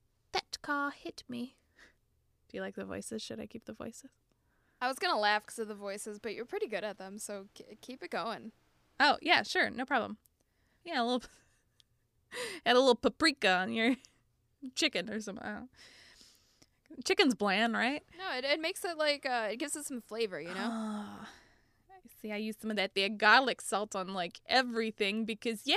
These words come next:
Speaker 1: you could flavor it with salt, but why not a little garlic
Speaker 2: <laughs> Ca-
Speaker 1: salt to really
Speaker 2: Add cayenne to your eggs. Mm.
Speaker 1: add the pizzazz, the razzle dazzle, as my husband says. Um, he says razzle dazzle.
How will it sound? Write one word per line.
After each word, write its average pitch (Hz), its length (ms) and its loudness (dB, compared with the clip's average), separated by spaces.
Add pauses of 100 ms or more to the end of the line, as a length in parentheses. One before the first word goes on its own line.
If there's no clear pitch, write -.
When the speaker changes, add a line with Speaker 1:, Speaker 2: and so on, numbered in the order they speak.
Speaker 1:
you 247 160 4
could 214 160 -2
flavor 330 380 2
it 226 180 8
with 196 140 -2
salt, 349 420 8
but 208 120 4
why 269 140 4
not 247 220 4
a 226 40 6
little 220 200 2
garlic 254 460 10
Speaker 2:
<laughs> - 40 -10
Ca- 359 80 8 (100)
Speaker 1:
salt - 180 2
to 240 100 4
really 220 480 2
Speaker 2:
Add 254 240 2
cayenne 214 460 0
to 226 100 -8
your 190 160 -8
eggs. 185 560 -8
Mm. 190 580 -12
Speaker 1:
add 240 220 8
the 233 60 -2
pizzazz, 240 640 6
the 233 80 2
razzle 269 340 6
dazzle, 220 540 6
as - 240 -4
my 214 240 0
husband 226 500 -2
says. - 400 -6 (500)
Um, 220 440 -2
he 294 140 4
says 330 300 8
razzle 294 300 0
dazzle. 254 560 0